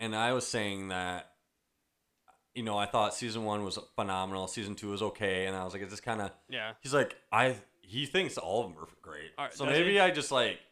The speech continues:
Speaker 1: I think it is one of those shows you kinda gotta be in the mood.
Speaker 2: And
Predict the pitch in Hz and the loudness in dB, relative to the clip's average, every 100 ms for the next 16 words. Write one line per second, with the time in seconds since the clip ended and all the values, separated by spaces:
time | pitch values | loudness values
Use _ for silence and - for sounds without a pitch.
0 | _ _ _ _ 123 123 165 202 139 131 | _ _ _ _ -4 0 2 4 4 2
1 | 151 147 135 131 123 123 127 117 117 120 | 2 2 2 0 0 0 0 2 2 0
2 | 113 95 87 95 110 - - 233 262 254 | -2 -4 -4 -4 -4 -6 2 4 4 2
3 | 214 | -6